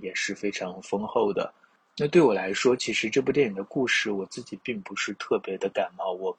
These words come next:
并不是特别喜欢这种如此如此纯情的情感，如此纯情的爱情故事。呃，但是这部电影的大量的镜头还是让我非常的着迷的，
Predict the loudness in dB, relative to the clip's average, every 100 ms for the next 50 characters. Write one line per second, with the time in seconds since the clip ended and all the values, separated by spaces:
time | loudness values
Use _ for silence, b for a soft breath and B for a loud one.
0 | -6 -6 -4 -6 -6 -6 -6 -6 -8 -6
1 | -4 -4 -6 -8 -14 B B B B B
2 | 0 0 2 0 2 0 0 -4 -2 -4
3 | -4 -4 -4 -2 0 0 0 -4 -4 -4
4 | -2 0 0 -4 -6 -6 -8 -8 -10 -10
5 | -10 -4 -2 -2 -4 -8 -10 -18 _ -8
6 | -4 -2 -2 -6 b b _ 2 2 2
7 | 6 6 6 2 2 2 0 2 4 4
8 | 0 -2 -2 -4 2 6 6 6 2 -2
9 | -6 -6 -4 -4 -4 -2 -2 2 0 0
10 | -4 -2 -2 -4 -6 -6 -6 -6 -6 -6
11 | -6 -6 -4 -4 -4 -12 -10 -8 -10